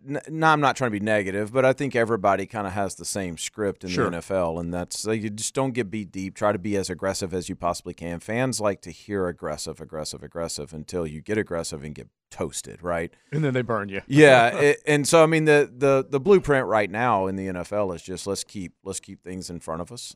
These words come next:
Speaker 1: and, um, and, and hopefully we can make a play. And we just saw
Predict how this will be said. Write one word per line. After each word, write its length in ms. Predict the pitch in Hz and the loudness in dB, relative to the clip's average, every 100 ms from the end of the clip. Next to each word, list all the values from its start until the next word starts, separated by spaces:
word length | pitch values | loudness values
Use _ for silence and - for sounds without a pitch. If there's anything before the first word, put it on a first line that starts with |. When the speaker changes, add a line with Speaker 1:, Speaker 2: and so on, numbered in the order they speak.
| _ | _
Speaker 1:
and, 360 | 78 80 78 78 | -12 -10 -8 -6
um, 440 | 78 73 71 71 - | -4 -4 -6 -12 -10
and, 360 | 92 87 82 - | -6 -6 -8 -12
and 140 | 87 | -4
hopefully 320 | 107 107 104 | -2 -2 -4
we 140 | 95 107 | -4 -6
can 180 | 95 | -6
make 220 | 90 95 80 | -6 -6 -8
a 60 | |
play. 460 | - 139 151 85 82 | -12 0 2 2 -2
And 140 | 90 | -4
we 80 | 107 | -4
just 320 | 104 127 - | -2 -4 -4
saw 440 | - 123 113 104 | 2 6 6 4